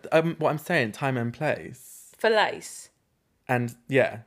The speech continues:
Speaker 1: for
Speaker 2: And
Speaker 1: lace. And, well,
Speaker 2: sequins.
Speaker 1: and sequins while we're on it.
Speaker 2: Okay, right.
Speaker 1: Time and place for lace.
Speaker 2: Bedroom.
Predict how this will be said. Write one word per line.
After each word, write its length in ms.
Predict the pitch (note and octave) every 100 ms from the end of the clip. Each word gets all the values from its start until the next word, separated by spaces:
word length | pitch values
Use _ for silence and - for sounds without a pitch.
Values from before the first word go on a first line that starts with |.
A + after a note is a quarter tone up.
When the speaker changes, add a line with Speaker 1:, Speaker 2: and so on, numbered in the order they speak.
| _
Speaker 1:
for 120 | A3 C3+
Speaker 2:
And 80 |
Speaker 1:
lace. 280 | B2 F#3+ - F#3
And, 180 | D3 C3+
well, 120 | B2+
Speaker 2:
sequins. 160 | B2
Speaker 1:
and 60 | C#3
sequins 360 | C#3+ B2+ - A2+
while 140 | A2+
we're 160 | A2 G#2
on 120 | F#2
it. 180 | F#2 F#2+
Speaker 2:
Okay, 400 | G#3+ G3+ C#3 -
right. 400 | F3 C3+ D2 -
Speaker 1:
Time 200 | - E3+
and 100 | F3+
place 240 | F3 E3 D#3
for 80 | C3
lace. 760 | A2 E2+ - A2+ - - - _ -
Speaker 2:
Bedroom. 540 | G3 F#3 D#3+ D#3 D#3+